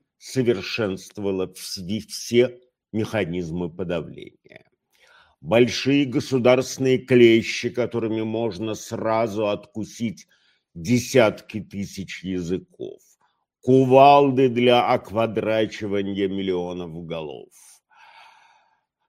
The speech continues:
Приспособы для массового выкручивания рук. Это все любовно от-,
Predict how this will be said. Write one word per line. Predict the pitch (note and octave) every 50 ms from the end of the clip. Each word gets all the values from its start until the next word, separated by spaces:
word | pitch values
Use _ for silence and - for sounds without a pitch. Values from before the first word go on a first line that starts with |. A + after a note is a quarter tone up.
| _ _ _ _ _ _ _ _ _ _ _ _ _ _ -
Приспособы | C3+ C3 C3+ C3 - - - B2+ A#2 - - C3+ C#3 C#3+ D3 C3 B2 C3+ A2+
для | G2+ A2+ B2 A#2+ A2+
массового | A2+ A#2 A#2+ B2 B2+ A#2+ - - - B2 A#2 G#2+ G2+ G#2 G#2 G2+ G2 F#2
выкручивания | F2+ G#2 F#2 - A#2 A2 G#2+ F#2 - - G#2 F#2 F#2+ F#2+ F#2 F2+ F#2 F#2+
рук. | F2+ F2 D#2+ B1+ - _ _ -
Это | - - - - F#2+
все | - - - - B2 A#2+
любовно | G#2+ A2 G#2 G2 G2+ A2+ A2+ G#2 G2+ G#2 G#2 G2+ G2 G2+
от-, | G2 F#2 - -